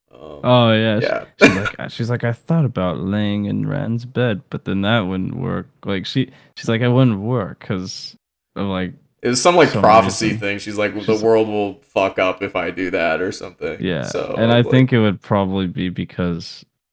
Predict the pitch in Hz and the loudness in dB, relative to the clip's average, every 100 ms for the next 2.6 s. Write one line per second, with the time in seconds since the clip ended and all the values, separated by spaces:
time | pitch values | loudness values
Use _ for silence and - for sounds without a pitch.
0 | - - 98 92 90 90 90 90 - _ | -14 -8 -4 -2 -2 -2 -4 -6 -12 _
1 | _ _ _ - 90 78 55 - - - | _ _ _ -4 0 0 -2 -8 -14 -4
2 | 104 104 107 101 98 | 0 2 2 0 -2